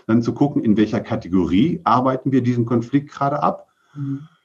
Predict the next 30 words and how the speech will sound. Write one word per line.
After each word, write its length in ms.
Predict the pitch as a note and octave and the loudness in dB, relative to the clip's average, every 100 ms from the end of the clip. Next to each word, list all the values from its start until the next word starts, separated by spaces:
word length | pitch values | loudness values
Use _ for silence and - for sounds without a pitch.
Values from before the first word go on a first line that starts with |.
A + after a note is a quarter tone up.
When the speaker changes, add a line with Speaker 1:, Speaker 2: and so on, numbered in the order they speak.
| _ _ | _ _
Speaker 1:
Und 180 | - A2+ | 0 2
ich 80 | C3+ | 2
spreche 340 | - D#3 - | 2 0 2
sehr 160 | C3 B2+ | 4 4
gerne 480 | A2 A#2 D#3 D#3 - | 4 4 4 4 4
von 180 | C3 B2 | 2 4
Konfliktsteuerung. 920 | B2+ A#2+ C3+ - - C3+ D3 F#2 E2 | 2 2 0 -2 2 4 4 2 0
Das 140 | E2+ | -2
ist 120 | - | -2
marketingmäßig 800 | G2+ G2+ A#2+ A#2+ A#2+ A2+ A#2 A#2 | 0 0 0 -2 2 2 2 2
nicht 160 | A2 E3 | 0 2
so 100 | G#2+ | 0
sexy 440 | - A#2 A2+ A#2 | -4 -6 -4 -4
wie 80 | A2 | 0
natürlich 300 | G#2 A2 G#2 | 0 0 -4
Konflikte 420 | - F2+ A2+ A2+ G2+ | -4 -2 -2 0 0
lösen, 600 | F2+ A#2+ D#3+ E3+ E3 - - | 2 2 2 0 -2 -8 -10
aber 200 | G3+ - | -4 -2
ich 180 | - - | -4 -6
kann 220 | - F3+ | 2 4
ja 140 | F#3 A2+ | 6 4
keinen 380 | - A2+ G#2+ | 0 2 2
Konflikt 540 | G#2 G2+ E2+ - B2+ - | 2 0 0 0 0 2
lösen, 280 | A2+ B2 A#2+ | 4 4 4
den 100 | G#2+ | 0
ich 80 | |
mit 120 | A2 G#2+ | 0 0
jemandem 300 | A2 G#2 A2 | 2 2 2
anderen 320 | C#3 G2 E2 | 2 2 0
habe. 340 | C#2 C#2 C#2 | -6 -8 -14